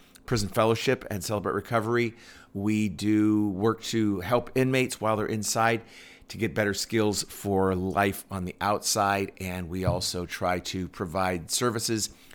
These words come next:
for families and for people who are going through the reentry process to come back into society, because, by golly, don't you think it'd be better if more of the people on our planet and out in our society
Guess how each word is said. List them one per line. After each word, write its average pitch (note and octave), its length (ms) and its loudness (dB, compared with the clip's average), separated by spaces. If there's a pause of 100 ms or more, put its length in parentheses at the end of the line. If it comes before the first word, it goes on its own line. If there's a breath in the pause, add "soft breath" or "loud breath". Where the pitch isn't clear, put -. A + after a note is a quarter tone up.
for A#2+ 240 0
families B2 520 0
and A2 240 -4
for A2 140 -2
people A2+ 380 0
who A2+ 260 0
are G#2 280 2
going G#2 280 -2
through G#2 160 -6
the G2 80 -4
reentry G#2+ 400 -2
process G2+ 560 -2 (420 loud breath)
to - 80 -16
come C3+ 160 2
back B2 220 4
into A2+ 160 -2
society, B2 500 2
because, A2 380 -2
by A#2+ 220 2
golly, A2+ 260 2
don't A2+ 240 -4
you - 40 -10
think A#2+ 100 -4
it'd A2 100 -4
be G#2 60 -4
better F#2+ 360 -2 (300 loud breath)
if G2 160 -4
more A2+ 220 2
of A2 40 0
the F#2 60 -8
people G2+ 320 -4
on G2+ 160 0
our F#2+ 160 2
planet A2 520 -2
and F#2 120 -6
out G2+ 200 -2
in F#2+ 60 -4
our F#2+ 120 -2
society F#2+ 640 0